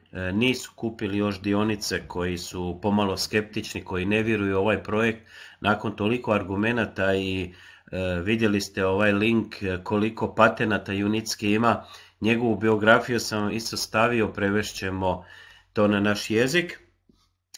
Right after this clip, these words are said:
i koliko, e, sajmova, šesnaest velikih, najvećih svjetskih sajmova,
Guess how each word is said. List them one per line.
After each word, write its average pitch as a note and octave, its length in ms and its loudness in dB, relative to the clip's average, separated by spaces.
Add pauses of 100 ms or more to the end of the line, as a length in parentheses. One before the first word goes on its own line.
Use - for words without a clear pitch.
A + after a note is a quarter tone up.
(120)
i G#2+ 400 2
koliko, A2 720 2 (340)
e, - 40 -8 (920)
sajmova, A#2 800 4
šesnaest - 1000 -2 (100)
velikih, A#2 480 2
najvećih A2+ 640 4
svjetskih G#2+ 440 -4
sajmova, A2+ 800 2